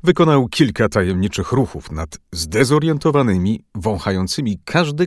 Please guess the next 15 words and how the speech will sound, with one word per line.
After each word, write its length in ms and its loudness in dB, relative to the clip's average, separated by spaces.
kamyk 400 0
na 100 -4
podwórku 460 -6
psiakami. 600 -8
Zawołał 640 2
głośno. 520 -8
„Hokus 800 0
pokus 520 4
kabanokus! 1000 4
Na 180 -2
moją 240 4
komendę 440 6
pięć 340 4
buldożerów, 760 6
kierunek 420 4